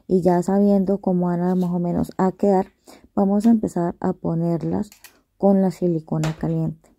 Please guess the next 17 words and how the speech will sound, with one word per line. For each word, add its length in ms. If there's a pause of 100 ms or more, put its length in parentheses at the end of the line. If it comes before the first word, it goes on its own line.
(240)
Aplico 420
aquí 200
silicona, 680 (460)
pongo 320
la 140
rosa 280
donde 220
yo 180
quiero, 380 (380)
sostengo 580
un 100
poquito 640 (180)
y 120
vamos 500
con 300
la 120
siguiente. 540